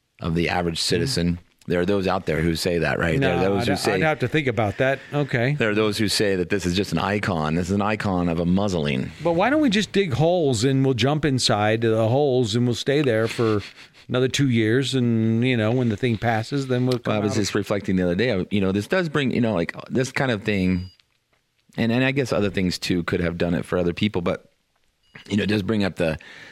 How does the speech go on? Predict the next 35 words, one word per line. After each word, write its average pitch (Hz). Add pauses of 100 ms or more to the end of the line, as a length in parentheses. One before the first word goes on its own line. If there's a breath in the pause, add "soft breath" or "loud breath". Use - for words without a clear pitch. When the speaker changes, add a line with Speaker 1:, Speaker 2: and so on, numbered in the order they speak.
(100)
Speaker 1:
the -
question, 92
the 101
questions 107
of 90
our 95
mortality, 90
really. 98
Like, 98
that's 104
what 90
the 85
really 87
is 78 (220)
profoundly 92
behind 87
all 76
of 60
it. 55
I -
mean, 90
for 90
any 98
one 92
of 87
us, 85
uh, -
as 87
a 87
person 92
of 80
faith, 85 (1000 loud breath)
we're 110
faced 101
with 90